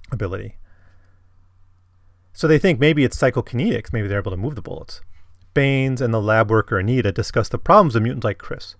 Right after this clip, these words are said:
If a mutant em-, a mutant emerges that is homo superior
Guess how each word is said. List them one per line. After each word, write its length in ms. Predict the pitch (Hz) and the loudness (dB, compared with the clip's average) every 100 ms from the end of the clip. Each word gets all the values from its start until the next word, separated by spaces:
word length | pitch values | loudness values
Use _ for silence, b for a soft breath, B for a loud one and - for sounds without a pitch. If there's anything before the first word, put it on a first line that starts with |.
| b b b | b b b
If 200 | 233 247 | 6 6
a 60 | 277 | 6
mutant 320 | 220 233 185 | 4 2 0
em-, 180 | 170 - - | -4 -6 -4
a 80 | 151 | 0
mutant 360 | 156 214 170 | 2 2 2
emerges 420 | 139 139 135 110 | 2 4 4 2
that 160 | 127 110 | 2 2
is 160 | 110 - | 0 0
homo 300 | 156 156 139 | 0 0 0
superior 720 | - - 120 95 - - | -4 -6 -4 -4 -6 -14